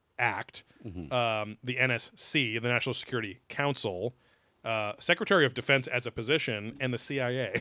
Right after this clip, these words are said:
Speaker 1: <laughs> So it's like, it's crazy that you don't hear about Truman a lot being like, "Oh, he was, like, the president of secrecy."
Speaker 2: Right,
Speaker 1: You
Speaker 2: right,
Speaker 1: know?
Speaker 2: that,
Speaker 1: But,
Speaker 2: yeah.
Speaker 1: um,
Speaker 2: Started
Speaker 1: but,
Speaker 2: it all.
Speaker 1: but the Majestic Twelve technically has, according to Linda Moulton Howe in this episode, the highest security clearance in the entire,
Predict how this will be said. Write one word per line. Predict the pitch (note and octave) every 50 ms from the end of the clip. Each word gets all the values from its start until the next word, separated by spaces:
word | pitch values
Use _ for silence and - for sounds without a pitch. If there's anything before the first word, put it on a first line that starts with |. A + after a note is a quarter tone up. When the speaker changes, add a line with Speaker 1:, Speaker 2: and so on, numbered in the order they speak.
| - -
Speaker 1:
<laughs> | -
So | - G#3 F3
it's | - -
like, | D#3+ C#3+ C3 B2+ B2+ - - - - - - - - _ _ -
it's | C#3+ -
crazy | - - F#3+ G3+ G3+ G3
that | D#3 D3
you | C#3+
don't | D#3 D3 C3+
hear | - - F3 F#3 F#3
about | D#3+ C#3 C3+ B2+ -
Truman | - - D#3+ D#3+ D#3 C#3+
a | C3
lot | B2+ A#2 A#2
being | B2+ A#2+
like, | A#2+ A#2 -
"Oh, | A3 F#3+ C#3
he | B2+ C3+ D#3+
was, | F3+ F3+ E3
like, | F3 D#3 - B2+ A#2+
the | C3
president | C3 C3+ D3+ D#3 D#3 D3 E3+ D#3+ D#3 D#3+ -
of | B2 A#2 A2 -
secrecy." | - - - - - - - G#2+ F#2 - - F2 D#2 - A#2
Speaker 2:
Right, | A2+ F#2 - - -
Speaker 1:
You | A2
Speaker 2:
right, | - A2
Speaker 1:
know? | G#2 F#2 F#2 G#2+
Speaker 2:
that, | G#2 F#2
Speaker 1:
But, | C3 A#2 A#2 G2+
Speaker 2:
yeah. | E2 D2 - _ _ _ - _ _ _ -
Speaker 1:
um, | B2+ B2+ B2 A#2+ A2+ A2 G#2+ G#2 F#2+ G2 G2+ - _ _ _ _ _ -
Speaker 2:
Started | - - - - - - D3+ C#3 - D#3+ E3
Speaker 1:
but, | D#3 D3
Speaker 2:
it | D#3+
all. | D3+ G#2 D#2 C#2+ - - -
Speaker 1:
but | D#3+ D#3
the | D3+
Majestic | D3+ D3+ E3 F#3 - - D#3 -
Twelve | - - D#3+ D3 C#3 C3+ B2 - -
technically | - E3 D#3+ - D#3+ C3+ C3+ C3 B2+ B2
has, | B2 B2+ A2+ A2+ A2+ A2 A#2+
according | - - C3+ B2+ B2+ A#2+
to | B2 A2+
Linda | A#2 A#2+ A#2
Moulton | A2 A2 A2 G2+ F#2 F#2+
Howe | - D3 D3+ D3 A2+ G#2+
in | G#2
this | G2 - A#2
episode, | G#2+ - G#2 - - G#2+ G2 F#2 F2+ F2 - - _ _ _ _ _ _ _ -
the | A2+
highest | - - - - - C3 C#3 D3 D#3 E3 E3 - - - -
security | E3 - - D3 B2+ B2+ B2 B2
clearance | - - - A2+ A2 A2 G#2+ -
in | - - A2
the | G#2+ G2+
entire, | G2+ G2 - - - A#2 A2 A2 G#2+ G#2 G2+ G2+ G2